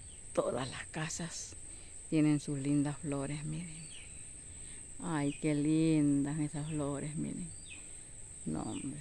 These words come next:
sí, las flores son preciosas, señores. Aquí vive la niña chica, la hermana chica. Aquí vive la señora, pero mire qué lindas las flores que tiene.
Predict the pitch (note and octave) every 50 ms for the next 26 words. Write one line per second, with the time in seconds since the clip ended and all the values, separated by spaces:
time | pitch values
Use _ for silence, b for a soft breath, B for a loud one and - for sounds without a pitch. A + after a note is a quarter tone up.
0 | C#3 - - D#3 C#3+ C#3 C#3 D#3 D3+ C#3+ C#3+ C#3+ - - - C3+ - - - C#3+
1 | - - - - - - - - - - - - - - D3 - - - - D3+
2 | D3+ - - - - - B B B G3 G3+ G#3+ G#3+ G#3+ A3 A3 A3 A3 A3 A3
3 | A3 G#3+ G#3 B - - D#3 - - F3+ F3+ G3 F#3+ F#3 E3 D#3+ D#3 D#3 D#3 D3+
4 | - - - - - - - - - - - - - - - - - - - -
5 | - - - - - - - - C#3 D3 C#3 C3+ C#3 - - C#3+ - - - -
6 | - - - - - - - - - B2+ - B B B B B B B B B
7 | - - D3 C#3+ - - D3 C3+ C#3+ C#3+ C#3 C#3 C#3 C#3 - - D3 C#3+ D#3 E3+
8 | F3+ F3+ F3 F3 F3 - - B B B B B - - D#3 D#3 D3 D3 C#3+ C#3
9 | C3+ B2+ C3+ - C#3+ C3 C3+ C3 C3+ C#3+ C#3 C#3 D3 D3 - C3 C3+ - - -
10 | - - - - -